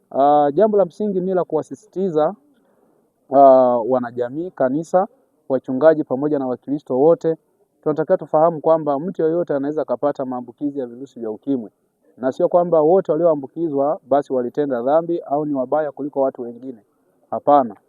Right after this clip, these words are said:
hatutakiwi kuwanyanyapaa kwa sababu haya mambo ni mambo ya kijamii. Tuzidi tu kuwa waaminifu, na vijana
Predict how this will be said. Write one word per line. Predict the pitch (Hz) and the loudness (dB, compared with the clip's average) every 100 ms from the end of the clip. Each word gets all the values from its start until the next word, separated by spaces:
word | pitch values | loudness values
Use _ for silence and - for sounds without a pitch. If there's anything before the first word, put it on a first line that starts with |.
| _ - | _ -10
hatutakiwi | 117 113 107 143 | -10 -10 -8 -6
kuwanyanyapaa | 127 120 113 110 110 135 | -2 -4 -6 -10 -4 -4
kwa | 113 | -4
sababu | 110 110 127 117 107 - _ _ _ _ | -8 -4 -2 -2 -8 -20 _ _ _ _
haya | 139 143 | 0 2
mambo | 123 135 127 113 | 2 -2 -4 -10
ni | |
mambo | 110 120 113 | -12 -12 -10
ya | 104 | -12
kijamii. | 104 101 101 101 98 _ | -12 -14 -14 -20 _ _
Tuzidi | 117 127 135 | -12 -8 -8
tu | 123 143 | -6 -6
kuwa | 131 147 139 123 107 _ _ _ _ _ | -2 2 2 2 -2 _ _ _ _ _
waaminifu, | 113 120 113 117 165 190 196 214 - | -4 -2 -4 -4 -6 -4 -4 -6 -8
na | 127 | -12
vijana | 117 123 147 143 127 | -10 2 4 4 0